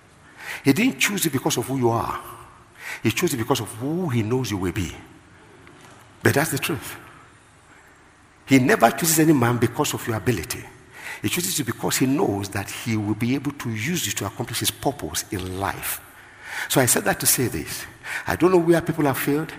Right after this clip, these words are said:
I don't know where they are scared. God, you are still online with God. God, he's still in a process. He will bring it to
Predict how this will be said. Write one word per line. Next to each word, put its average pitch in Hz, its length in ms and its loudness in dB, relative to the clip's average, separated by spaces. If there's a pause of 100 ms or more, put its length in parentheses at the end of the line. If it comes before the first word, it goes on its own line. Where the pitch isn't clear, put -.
(360)
I 98 80 4
don't 139 120 6
know 135 80 2
where 127 80 2
they 104 100 0
are 101 60 4
scared. - 500 -2 (560)
God, 147 320 2
you 123 80 4
are 101 60 2
still - 300 4
online 98 920 -4
with 80 260 -4
God. - 380 -2 (760)
God, 139 460 2 (180)
he's 107 160 0
still 127 320 -2 (320)
in 104 300 2
a 98 60 0
process. - 800 -4 (280)
He - 60 4
will 95 180 2
bring 117 400 -2
it 110 180 -2
to - 100 -6